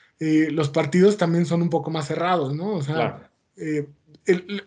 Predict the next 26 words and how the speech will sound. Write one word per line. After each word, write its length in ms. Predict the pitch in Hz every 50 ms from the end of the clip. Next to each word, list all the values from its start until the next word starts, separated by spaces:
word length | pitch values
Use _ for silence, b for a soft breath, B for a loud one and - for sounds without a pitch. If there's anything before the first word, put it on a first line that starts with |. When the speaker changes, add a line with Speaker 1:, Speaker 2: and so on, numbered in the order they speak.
| _ -
Speaker 1:
es 180 | 233 226 214
importante 560 | 240 247 240 220 196 - - 214 220 208 226
no 140 | 208 214 208
solo 480 | 208 214 214 214 214 208 202 196 - - _
ver 220 | 175 165 180 190 185
los 140 | 185 185 170
resultados, 540 | 170 143 143 147 147 156 156 143 135 139
¿no? 140 | 151 185 196
Sino 240 | 190 185 170 165 151
ser, 300 | 139 180 185 185 180 b b b b b b -
ver 160 | 180 196 190
también 380 | 196 185 180 180 185 190 196
lo 100 | 190 180
más 160 | 175 190 185 185
posible 400 | - 180 170 - 190 185 190 180
de 80 | 170
los 160 | 160 156 143
desarrollo 460 | 147 139 135 151 156 170 170 180 185 180
de 60 | 175
los 160 | 190 185 -
ju-, 100 | - 208
del 160 | 175 170 170 160
desarrollo 440 | 160 139 143 156 180 196 202 202
de 40 | 208
los 140 | 214 208 208
juegos 340 | - 220 208 202 233 233